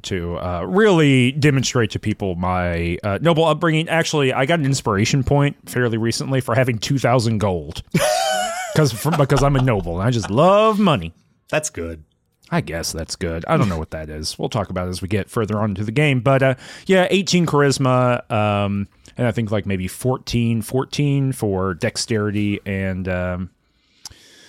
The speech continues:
Speaker 1: what you call it? Uh, some other thing?
Speaker 2: Yeah.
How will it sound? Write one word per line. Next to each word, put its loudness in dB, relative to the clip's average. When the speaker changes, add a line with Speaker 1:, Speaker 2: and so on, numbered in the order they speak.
Speaker 1:
what -2
you -6
call 4
it? -4
Uh, 2
some 0
other 4
thing? 0
Speaker 2:
Yeah. -4